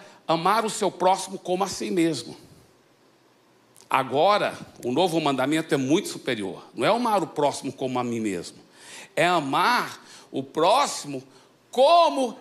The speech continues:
Jesus me amou. E Jesus me amou com um amor infinito. Deu a sua própria vida por mim. Então, esse novo mandamento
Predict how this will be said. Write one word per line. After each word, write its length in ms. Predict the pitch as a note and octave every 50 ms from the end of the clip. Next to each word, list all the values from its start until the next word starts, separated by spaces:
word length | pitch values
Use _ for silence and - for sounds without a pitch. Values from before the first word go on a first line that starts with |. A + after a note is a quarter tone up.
| -
Jesus 720 | - D3+ - G4+ G4+ F#4+ D#4+ G3+ B3 G4+ A4+ G#4+ F#4+ D#4+ F4 -
me 100 | - G#4+
amou. 520 | A4 G#4 F#4 D#4 C4 C#4 D4 D4 B3 - - - - -
E 100 | C#4 -
Jesus 460 | - E4+ D#4 A#3 F#3+ C#4 D4+ C#4+ B3+
me 100 | C4 C4
amou 300 | C4 A#3 G#3+ A#3+ B3+ B3
com 160 | - C4 C4
um 80 | B3 B3
amor 320 | A#3+ G#3 F#3+ G3+ A3 A3+
infinito. 500 | A3+ - - - G3+ F#3+ G3+ G3 - F#3
Deu 180 | D3 G3 F#3+ G3+
a 40 | F#3
sua 220 | - - G#3 E3+
própria 380 | - - G#3 F#3+ - - G#3 F3+
vida 960 | D#3 A#2+ A#2 A2+ G#2 C3 F3 G3+ G3 D3 A#2+ A2 B2 C3 A#2 G2+ F#2 F2+ - - - _ _ _ _ _ _ _ -
por 200 | C3 C3 C3+ A#2+
mim. 320 | G2+ F#2+ F2+ E2+ E2 - - - _ - - - - - - - A#2
Então, 380 | A2+ - D#3 D3+ D#3 C#3+ - - - - - - -
esse 380 | - D#3+ - - - - C#3 C3+
novo 280 | C#3 C#3+ C3+ A#2+ C3 B2+
mandamento 600 | B2 A#2 A2 A2+ A2 A2 A#2+ C3 C#3+ - -